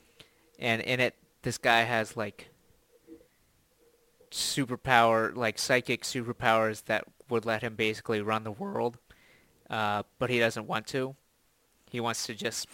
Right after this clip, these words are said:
be a normal guy. Um, though I wa-, I would want it to be more of, like, a anti-Peter Parker,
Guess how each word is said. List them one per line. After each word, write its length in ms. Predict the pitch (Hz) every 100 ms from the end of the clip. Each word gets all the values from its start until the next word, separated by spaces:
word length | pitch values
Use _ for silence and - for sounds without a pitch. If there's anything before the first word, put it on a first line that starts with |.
| -
be 140 | - 117
a 40 |
normal 340 | 107 107 110 107
guy. 400 | 107 107 120 131 _ _ _ _ _ _ _ _ _ _ _ - _
Um, 480 | 123 117 107 101 104 - _ _ _ _ _ _ _ _ _ _ _ - - -
though 240 | 147 -
I 200 | - 143
wa-, 180 | 143 143 -
I 80 | 139
would 140 | 139
want 140 | 143
it 80 | 143
to 80 | -
be 140 | 123
more 300 | 117 113 117
of, 140 | 110 107
like, 240 | 104 101
a 260 | 107 101 98 _ _ _ _
anti-Peter 760 | - 117 - 117 101 - 117 107
Parker, 540 | - 104 104 101 -